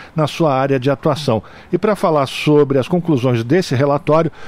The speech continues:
nós conversamos agora com o deputado do Partido dos Trabalhadores na alesp, o deputado Luiz Cláudio Marcolino, que também é integrante da C P I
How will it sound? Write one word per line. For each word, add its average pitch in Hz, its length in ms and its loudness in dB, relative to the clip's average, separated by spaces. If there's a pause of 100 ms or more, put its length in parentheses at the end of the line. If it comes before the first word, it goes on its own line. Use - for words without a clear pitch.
(120)
nós 190 120 -2
conversamos 165 600 0
agora 139 460 2
com - 140 -6
o 120 80 -2
deputado 131 560 -2
do 120 80 -8
Partido 151 360 0
dos 139 140 -4
Trabalhadores 123 840 0
na 120 300 0
alesp, 135 440 0 (340)
o - 20 -20
deputado 135 400 -2
Luiz 160 240 2
Cláudio 165 320 0
Marcolino, 160 500 2
que - 120 -8
também 180 400 2
é 208 100 0
integrante 156 600 0 (280)
da 147 320 2
C 170 200 0
P 143 180 0
I 139 200 2